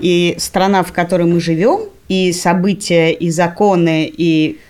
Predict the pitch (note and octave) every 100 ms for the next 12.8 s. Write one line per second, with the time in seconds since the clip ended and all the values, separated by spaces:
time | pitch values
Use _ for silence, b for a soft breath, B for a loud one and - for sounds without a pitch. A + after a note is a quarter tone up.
0 | B - F#3+ F#3+ F#3+ F3 E3+ E3+ D#3+ D#3
1 | D#3 E3 E3 E3 C#4+ - F3+ F3 - B
2 | B G3 G#3 - C4 G#3+ - E3+ F3+ F#3+
3 | G3+ E3 - G3 F#3 E3+ E3+ F3 F#3 A3
4 | G#4 - - G3+ G3+ G3 B B E3+ G3
5 | G3+ G3 - G3+ F#3+ B3 F3+ - E3+ D#3+
6 | - - - - E3 E3+ D#3 D3+ - E3+
7 | E3+ D#3+ - - F3+ F3 G3+ E4 G#4+ B3
8 | F#3 D#3+ _ _ E3+ F3 F3 E3 D#3+ C3+
9 | G3 A#3 F#3+ - E3 - D#3 D3+ F#3 G#3+
10 | F3+ D#3+ E3 E3 E3 - - D3+ C#3+ C#3+
11 | D3 D3 A#3 A#3+ - E3+ - E3+ D#3+ D#3+
12 | - D#3+ D3+ D3 D#3 - F#3